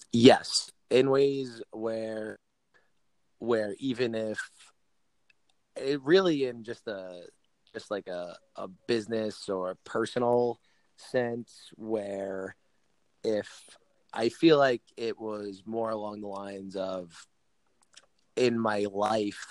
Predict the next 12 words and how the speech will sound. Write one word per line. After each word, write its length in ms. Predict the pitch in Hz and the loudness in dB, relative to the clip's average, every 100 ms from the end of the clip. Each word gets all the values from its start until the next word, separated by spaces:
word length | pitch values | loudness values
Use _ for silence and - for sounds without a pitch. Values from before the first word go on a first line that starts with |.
| - | -12
I 560 | 101 95 92 92 90 90 - - _ _ | -6 -6 -4 -6 -8 -12 -20 -20 _ _
was 320 | 92 104 98 | 2 2 4
able 580 | 104 98 98 92 87 87 _ - | 2 2 0 -2 -4 -10 _ -6
to 160 | - 95 | -2 -2
now, 640 | 92 92 92 92 90 87 - - | -2 -2 -2 -2 -2 -8 -12 2
not 220 | 135 127 - _ - _ _ | 6 6 6 _ -20 _ _
able 320 | 113 120 123 | -4 -2 -2
to, 340 | 120 135 131 120 | -4 -2 -2 -4
but 220 | 107 95 - _ _ _ _ | -6 -8 -12 _ _ _ _
speak 360 | - 131 120 120 | -6 -4 0 2
up 160 | 107 - | 2 -2
more 540 | 101 98 101 117 | -8 -6 -4 -6